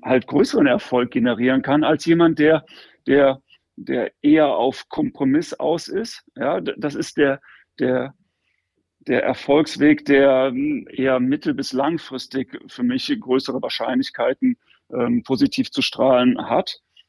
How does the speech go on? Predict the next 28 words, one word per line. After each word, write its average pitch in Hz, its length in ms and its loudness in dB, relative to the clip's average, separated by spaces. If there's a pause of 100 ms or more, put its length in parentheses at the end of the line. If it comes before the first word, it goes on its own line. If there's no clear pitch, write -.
(180)
Ähm, 120 460 -4
aber 113 360 0
wenn 117 140 -2
ich 101 120 -6
was 107 160 -4
kurzfristig - 600 0
erreichen 127 480 0
will, 117 80 0
dann 120 220 0
würde 135 200 2
ich - 160 -4
wahrscheinlich 127 560 0
sogar 156 440 0 (220)
mir 143 200 4
de-, 151 360 4
den 139 200 2
Trainer 151 400 2
aussuchen, 139 640 2
der, 131 300 4 (360)
der 117 220 -2
wirklich 127 260 -6
kompromisslos 131 1160 0
ist, 147 220 -2
der 156 100 -2
knallhart 143 580 -2
ist, - 160 -4
der 139 160 2
auch - 200 0